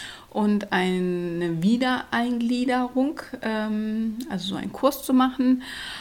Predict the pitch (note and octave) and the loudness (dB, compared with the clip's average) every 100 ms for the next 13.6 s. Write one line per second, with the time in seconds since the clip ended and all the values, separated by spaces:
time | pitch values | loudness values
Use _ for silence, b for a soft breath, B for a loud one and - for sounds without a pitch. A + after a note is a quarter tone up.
0 | B B _ _ _ _ _ _ - _ | B B _ _ _ _ _ _ -20 _
1 | - - A3 G#3+ G#3 G#3+ G#3 G3 F#3+ F#3+ | -20 -4 2 6 6 4 4 4 6 6
2 | A3 A#3+ A#3 A3+ A#3 A3 G#3 F#3+ G#3+ A3 | 4 4 2 2 2 4 4 2 0 0
3 | A3 - - G#3 G#3 - F#3+ G3 - - | -2 -4 0 0 0 -2 0 0 0 0
4 | G3 G3 - F#3 F3+ F3+ F#3+ G3 - - | -2 -2 -2 2 2 2 0 -2 -8 -18
5 | - - G3+ G3+ G3 G3 G3 - F#3+ E3 | -20 -6 -2 0 0 0 -4 -8 -4 -2
6 | F#3+ G3 G3 G3 F#3+ G3 F#3+ F3+ - - | -2 -4 0 0 2 0 0 -4 -8 -8
7 | - - - - - - D#3 F3+ - F#3+ | -8 -8 -8 -10 -8 -6 -6 -6 -6 -6
8 | - - - - _ - - - - B | -8 -20 -20 -20 _ -20 -14 -14 -14 B
9 | B B B B B B B B - G3+ | B B B B B B B B -6 4
10 | A#3 A#3+ - A#3+ A#3 C4 B3+ B3 A#3+ A3+ | 4 4 0 0 6 8 8 6 4 2
11 | A#3+ A#3 - G3 G3+ G#3+ C#4 - - C#4 | 2 2 2 6 8 8 6 2 0 2
12 | C#4+ G#3+ A3+ A#3 A3+ - - F#3+ G3 G3 | 2 0 2 2 0 -4 0 2 2 0
13 | - F#3+ F#3+ F3+ E3+ E3 | -4 -2 0 -2 -2 -6